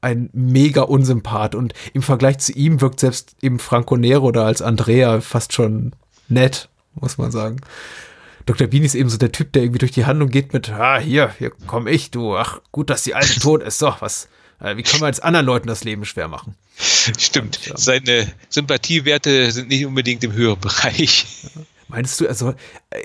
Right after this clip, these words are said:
Speaker 1: ist dein Gefühl, er sollte so ein bisschen ein, ein Red Herring sein, im Sinne von, äh, wir als Zuschauer denken uns, „Ah, vielleicht ist er der Mörder“, oder ist es zu offensichtlich?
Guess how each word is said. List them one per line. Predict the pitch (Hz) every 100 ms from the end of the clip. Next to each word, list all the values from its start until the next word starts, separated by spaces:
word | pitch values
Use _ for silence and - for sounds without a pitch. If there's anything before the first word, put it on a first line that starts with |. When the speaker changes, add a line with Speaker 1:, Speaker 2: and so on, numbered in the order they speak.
| -
Speaker 1:
ist | - -
dein | 175 160
Gefühl, | 135 - 165
er | 147
sollte | 135 143
so | 131
ein | 117
bisschen | 143 - - 170 -
ein, | 127 131 -
ein | 123
Red | 117 127 135 -
Herring | 120 156 175
sein, | 175 185 185
im | 147
Sinne | 139 151
von, | 139 143 139 135 117
äh, | 123 127 131
wir | 127
als | 120 -
Zuschauer | 143 156 135
denken | 131 139 131
uns, | -
„Ah, | 147 214
vielleicht | 208 143
ist | - -
er | 127
der | 175
Mörder“, | 170 190 202 185
oder | 127
ist | 113
es | 120 -
zu | 135
offensichtlich? | - - 107 104 - -